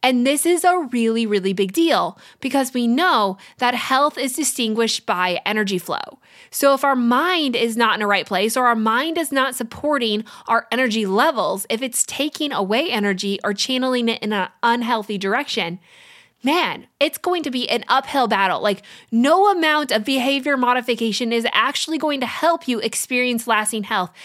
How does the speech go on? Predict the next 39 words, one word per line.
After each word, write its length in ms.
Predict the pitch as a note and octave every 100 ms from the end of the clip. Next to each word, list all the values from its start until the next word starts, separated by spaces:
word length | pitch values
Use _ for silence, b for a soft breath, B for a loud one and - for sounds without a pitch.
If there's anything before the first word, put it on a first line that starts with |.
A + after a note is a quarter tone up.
| B B
simply 380 | - C#4 D#4+
because 340 | D4 - A#3+ A#3+
of 160 | A#3
this 260 | G3 G3 -
factor. 520 | A3 F#3 - - - b b b
But 160 | - B3
there 160 | D4+ -
are 360 | A#3 C#4 C#4 D4
amazing 840 | - B3+ B3+ C4+ D#4+ D#4+ D#4+ E4+ C#4+
ways 440 | B3 A3 G#3+ A3
and 180 | B3 A#3
simple 520 | A3+ F4+ F4+ E4+ D4+
ways 420 | B3 G#3+ G#3 G3+ -
and 240 | A#3 A#3+ A#3 B -
profound 720 | - C#4 C4+ C#4+ C#4+ E4+ D#4
ways 380 | C4 A#3+ A#3+ -
to 240 | - G#3+ B B B B
reestablish 960 | A3 C#4 F4 C#4 C#4 D4 C4 C#4 C4+
your 100 | C#4
brain, 380 | A#3 G#3 G3 G#3
to 260 | G3+ G#3+ G3+ B B
change 560 | - - C4+ C4+ D#4 D4
it 200 | C#4+ -
and 160 | A3+ G#3+
mold 320 | A#3 C4 A#3+
it 120 | -
into 220 | A3 A#3+
something 300 | A3 A3+ A#3
that 220 | A3+ A3 -
is 260 | B3 C#4+ -
healthy. 580 | G3 F3+ G#3+ F#3 - -
And 200 | A3 A#3+
that's 180 | D4+
what 100 | D#4
we're 140 | E4+ C#4+
gonna 180 | C4+ A#3
talk 220 | A3 G3+
about 260 | G3+ -
today. 380 | - A3 G3 D#3